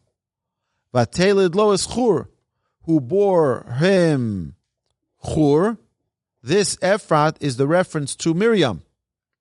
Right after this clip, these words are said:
Dichsiv, as it says, "V'David ben Yishai Ephrasi." It says that David was the son of the Ephratite man. David was the son of a man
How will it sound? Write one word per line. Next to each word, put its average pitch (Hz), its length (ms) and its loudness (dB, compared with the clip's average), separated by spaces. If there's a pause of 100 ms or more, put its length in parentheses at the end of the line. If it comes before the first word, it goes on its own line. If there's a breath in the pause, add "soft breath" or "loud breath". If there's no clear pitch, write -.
(360)
Dichsiv, 202 580 -2 (200)
as 110 160 -6
it 113 120 -6
says, 196 560 -2 (440)
"V'David 170 640 0
ben 127 220 0
Yishai 156 500 0
Ephrasi." 135 1000 -2 (1000)
It 113 160 -8
says 170 300 0
that 117 220 -2
David 190 420 0
was 135 220 0
the 123 80 -6
son 180 440 0
of 123 240 -2
the 123 180 -4 (280)
Ephratite 135 1000 -2 (420)
man. 123 440 0 (380)
David 160 340 0
was 127 180 -2
the 107 80 -8
son 147 500 0
of 110 180 -4
a 110 60 0
man 160 540 0